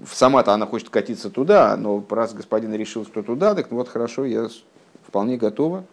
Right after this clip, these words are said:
И щас бемсирус нефеш, бемсирус нефеш, покачусь туда, куда надо. А речь идет о том, что у этой колесницы, у нее нет вообще никакого родствен.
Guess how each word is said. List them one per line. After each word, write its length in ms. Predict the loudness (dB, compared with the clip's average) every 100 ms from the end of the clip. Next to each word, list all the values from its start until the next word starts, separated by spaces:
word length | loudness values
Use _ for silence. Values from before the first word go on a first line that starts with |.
| _
И 300 | -10 -8 -8 -8
щас 240 | -4 -2
бемсирус 500 | -2 -4 2 2 2
нефеш, 460 | 0 0 2 -2 -4 -20 _ _
бемсирус 520 | -4 -2 2 2 2
нефеш, 280 | 2 -2 -2
покачусь 480 | -6 -2 -2 -2 -6
туда, 220 | -4 -4
куда 220 | -4 -6
надо. 200 | -6 -8 -10 -20 -20 -20 -12
А 400 | 0 4 8 8 6
речь 200 | 2 0
идет 240 | 0 4
о 100 | 4
том, 160 | 4 0
что 520 | 2 4 6 4 2 -2
у 300 | 2 4 4
этой 200 | 4 0
колесницы, 560 | 0 0 0 -2 0
у 60 | 2
нее 200 | 2 2
нет 180 | 0 0
вообще 260 | -2 -2
никакого 640 | -2 0 0 4 6 6 2
родствен. 400 | 0 -6 -14